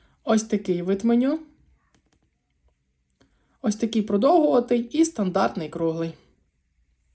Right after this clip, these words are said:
Натиснувши двічі, нам відкриваються нещодавно використовувані наші додатки,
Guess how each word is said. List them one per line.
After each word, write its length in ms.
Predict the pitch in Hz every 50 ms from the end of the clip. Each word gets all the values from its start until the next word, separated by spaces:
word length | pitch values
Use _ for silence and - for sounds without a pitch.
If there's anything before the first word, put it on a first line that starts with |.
| _ _ _ _ _ _ _ _ _ _ _ _ _ _ _ _ _ _ _ _ _ _ _ _ _ _ _ _ _ _ _ _ _ _ - - - _ _ -
Натиснувши 640 | 269 277 269 - 262 220 226 226 208 208 - 233
двічі, 420 | 220 220 285 349 370 - 294 226 196 - - - - _ _ _ _ _ _ _ _ _ _ _ _ _ _ _ _ _ _ _ _ _ _ _ -
нам 200 | 247 254 240 220
відкриваються 720 | 220 214 - 220 220 214 214 202 190 185 185 185 - 202 190
нещодавно 560 | 196 196 - - 208 202 196 190 190 190 185
використовувані 840 | 196 202 202 214 226 220 - - 254 294 320 294 226 202 196 185
наші 300 | 185 190 214 233 - 202
додатки, 520 | 185 185 165 165 160 160 - - - 165